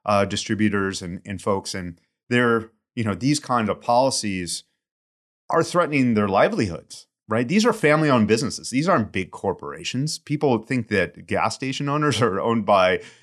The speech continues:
you know, all the big super majors. It's not true. I mean, very small percentage of them. Most of them are f-, small family-owned, mostly minority-owned businesses,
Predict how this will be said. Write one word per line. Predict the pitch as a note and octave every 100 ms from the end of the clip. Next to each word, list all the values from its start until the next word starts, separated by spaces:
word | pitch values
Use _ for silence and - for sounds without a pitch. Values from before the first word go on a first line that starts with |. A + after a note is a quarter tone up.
| -
you | A#2
know, | A2+
all | G#2+ A#2+
the | A2
big | A2+ G#2+
super | - -
majors. | A2+ G#2+ G2 F#2+
It's | C3
not | E3 E3+ -
true. | - F3+
I | A2
mean, | G#2+ A2 G#2+ -
very | A2+ C#3 A#2+
small | - A2+
percentage | G#2+ - D3+ D3 F#2
of |
them. | D#2+
Most | G#2 C#3
of | A2+
them | G2+
are | F2+
f-, | - -
small | - - G#2 A2+
family-owned, | - A#2 A#2+ G#2 G2 G2
mostly | A2 E3 B2
minority-owned | G2 F#2+ A2 B2+ G#2 F2
businesses, | E2 A2+ G2 - D2+ -